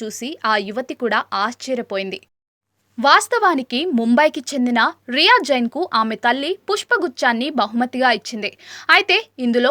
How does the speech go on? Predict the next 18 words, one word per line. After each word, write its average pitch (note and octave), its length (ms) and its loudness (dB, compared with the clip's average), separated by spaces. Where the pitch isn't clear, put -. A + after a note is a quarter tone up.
ప్రత్యేకత C#4+ 600 -2
ఏమిటంటే C4+ 480 -2
ఈ D#4+ 80 4
బొకే D#4 240 4
పువ్వులతోనో C#4 640 -2
పండ్లతోనో F#4 540 2
చేసింది A3+ 380 -4
కాదు, G3 180 0
తన C4 120 4
కూతురికి D4+ 680 -4
ఇష్టమైన E4+ 420 0
పానీపూరితో B3 640 0
చేసింది. G#3 340 -10
అవును, D4+ 240 2
పానీపూరి B3+ 640 0
బొకే. - 240 -10
మీరు C#4+ 200 0
చదివింది, D#4 520 0